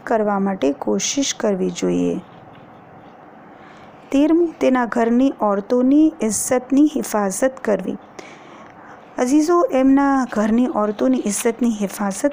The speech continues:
પણ આપણે કરવાની કોશિશ કરવી જોઈએ. જેમ કે આના માટે દસ્તગીર શિરાઝી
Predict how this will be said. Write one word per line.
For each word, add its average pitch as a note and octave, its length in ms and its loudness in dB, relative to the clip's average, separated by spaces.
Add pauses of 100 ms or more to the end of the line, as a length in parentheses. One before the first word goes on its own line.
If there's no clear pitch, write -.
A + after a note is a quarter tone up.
પણ D#4 120 4
આપણે C#4 320 0 (420)
કરવાની A#3 400 0
કોશિશ A#3 480 -4
કરવી A3+ 320 -2
જોઈએ. G#3+ 340 0
જેમ D4+ 300 2
કે D#4+ 120 0
આના A#3+ 300 0
માટે G#3+ 280 -2
દસ્તગીર G#3 640 -2
શિરાઝી G3 720 -4